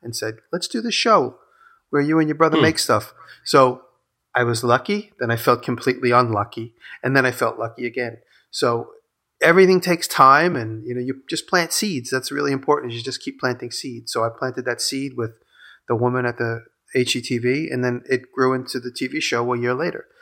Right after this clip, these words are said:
Speaker 1: So you just plant seeds, and then when I made, and I just use these examples because it's what's on my mind at the second. But, uh, when I sold the show Dirty Money, I was at a production company, and I had the idea on my YouTube channel,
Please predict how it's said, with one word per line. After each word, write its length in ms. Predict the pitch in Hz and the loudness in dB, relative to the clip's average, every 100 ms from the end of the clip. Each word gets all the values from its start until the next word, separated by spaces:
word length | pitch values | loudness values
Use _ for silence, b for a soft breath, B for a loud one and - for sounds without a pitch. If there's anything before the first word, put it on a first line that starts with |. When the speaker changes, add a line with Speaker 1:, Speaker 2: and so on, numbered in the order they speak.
| b b | b b
Speaker 1:
So 260 | - 127 - | -2 -2 -2
you 80 | 135 | -6
just 260 | 147 - | -4 -4
plant 300 | - 147 131 | -2 -2 -2
seeds, 380 | - 156 127 120 | -6 -6 -8 -8
and 140 | 120 120 | -4 -2
then 260 | 117 113 _ _ _ | -4 -6 _ _ _
when 140 | 131 123 | -2 0
I 60 | 120 | 2
made, 340 | 120 120 120 - | 2 0 -4 -2
and 100 | 135 | 0
I 40 | |
just 180 | 139 - | 2 0
use 140 | 123 | 0
these 180 | 120 113 | -2 -4
examples 420 | 110 123 117 110 | -2 -2 -2 -4
because 300 | 107 110 113 | -8 -10 -10
it's 240 | 113 - - _ - | -10 -12 -16 _ -12
what's 160 | 120 - | -8 -4
on 100 | 110 | -2
my 80 | 110 | -2
mind 260 | 110 113 110 | 0 -2 -4
at 80 | 113 | -6
the 80 | |
second. 340 | 110 117 113 107 b b b b - | -2 -2 -4 -12 b b b b 2
But, 240 | 123 123 | 4 6
uh, 180 | 123 120 | 4 4
when 140 | 123 | 2
I 140 | 117 113 - | 0 -2 -6
sold 260 | - 139 127 | -2 0 0
the 60 | |
show 180 | 120 123 | 0 -2
Dirty 320 | 117 123 123 | 0 0 2
Money, 380 | 120 123 165 185 - _ _ _ 120 | 4 6 6 2 -6 _ _ _ -4
I 80 | |
was 120 | 113 113 | -2 -2
at 100 | 113 | -2
a 40 | |
production 440 | 117 117 117 123 | -2 0 0 -2
company, 400 | 131 135 139 143 | 0 0 0 -2
and 80 | 113 | 0
I 60 | 113 | 2
had 260 | 139 160 | 4 4
the 140 | 165 139 | 4 2
idea 240 | 117 120 | 2 2
on 80 | 117 | 2
my 100 | 113 | 2
YouTube 320 | 120 120 120 | -2 -2 -4
channel, 340 | - 113 117 | -2 -4 -4